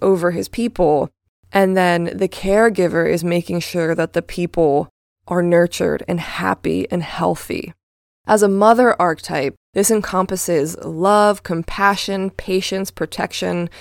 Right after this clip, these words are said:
and generosity. There's a nurturing aspect seen here, and it's one that puts the needs of other people before their own.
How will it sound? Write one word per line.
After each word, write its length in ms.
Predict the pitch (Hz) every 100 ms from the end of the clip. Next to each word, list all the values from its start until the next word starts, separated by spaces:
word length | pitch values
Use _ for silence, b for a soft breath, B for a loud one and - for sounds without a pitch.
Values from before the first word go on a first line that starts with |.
| B
and 200 | - 170
generosity. 880 | 165 160 139 110 - - - 131 202 - _ _ _ -
There's 180 | 202 196
a 80 |
nurturing 680 | 190 180 180 185 - 220 226
aspect 460 | - 214 - 214 214
seen 260 | - 208
here, 440 | 208 214 214 226 233 _ _ _
and 160 | 190 190
it's 160 | 190
one 340 | 170 170 208 233
that 180 | 254 -
puts 240 | 220 -
the 100 | -
needs 400 | 185 170 180 170
of 140 | 175 - _
other 260 | - - 196
people 640 | 202 190 214 220 220 226 _ -
before 340 | 180 165 175
their 180 | 160 -
own. 400 | 151 131 95